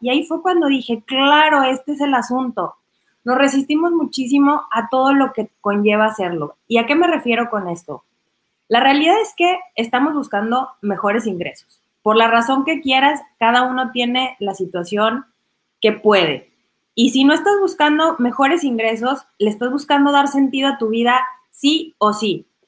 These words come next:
Porque ¿cómo vas a dejar un trabajo que, que te paga muy bien, que te tiene estable, por algo co-, tan incierto? Generalmente cuando iniciamos esto es porque hay algo que nos mueve y es un motor muy, muy grande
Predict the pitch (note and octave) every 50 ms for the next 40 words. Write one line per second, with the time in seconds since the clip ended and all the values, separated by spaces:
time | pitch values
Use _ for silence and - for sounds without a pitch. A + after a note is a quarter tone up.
0 | _ _ - A3+ A3+ A3 A3 A#3+ A#3+ A#3 A#3 - - - - C4+ C#4+ E4 F4 F#4
1 | F#4+ F#4 F#4+ F#4+ E4+ - C4+ C4+ C#4+ D4+ C#4+ D4 D4 D4 C#4+ C#4 C#4 C4+ C4+ D4
2 | D4+ C#4 - - A3+ A3 G#3+ G#3+ A3 A3+ A3+ - _ - G#3 G#3 - G#3+ G#3+ -
3 | - C4+ D4+ D#4 E4+ F4 F4 E4+ E4 D#4+ D#4 D4 B3+ B3 B3+ C#4+ D4 - _ -
4 | G3+ - - - F#3+ F#3 - A3+ A3+ A#3 B3 C#4 D4 D#4 D4 C#4+ - - - C#4
5 | B3+ G3+ G3+ G3 G#3 A#3 C#4 - _ _ _ _ _ _ _ _ _ A3+ A#3+ B3
6 | C4 C#4 C4+ - - - - _ _ _ _ _ _ _ - G#3 A3+ A3+ A3+ A#3+
7 | B3 A#3+ B3 - - A3+ - - G3 F#3 F#3+ F#3 F3+ F3 E3+ F3+ G3 F#3+ F3 E3+
8 | E3 - D3 - _ _ _ - A3+ A#3 B3 C4 C4+ C#4+ D4+ D4+ C#4 D4 C#4+ C#4
9 | B3 A#3 A3+ A3 G#3+ G#3 G#3 G#3+ A#3+ A#3 A#3+ A#3+ C4 C4+ C4 C4 A#3+ A3+ - -
10 | A3+ A3+ A3+ - - A3+ A3 G#3+ G#3+ G#3 G3+ G#3 G#3+ G#3+ G#3+ G#3+ G#3+ A3+ A#3 A#3
11 | - _ _ _ _ _ _ - G#3+ G#3+ G#3+ G#3+ G#3+ A3 A3 A3 A3+ A3+ A3+ A3+
12 | A3+ A#3 C4 - - - _ _ _ - G#3+ A#3 A3+ C4 B3+ C4 C4 C4 B3+ A#3
13 | A#3+ B3 A#3+ B3 A#3+ - - A3 A#3 A#3 B3 C4+ C#4 C#4+ D4 C#4+ C#4+ C#4 C4 C4
14 | C4 C4 B3 A#3+ B3+ A#3+ A#3+ A#3 A#3 A#3 A#3+ D4+ - -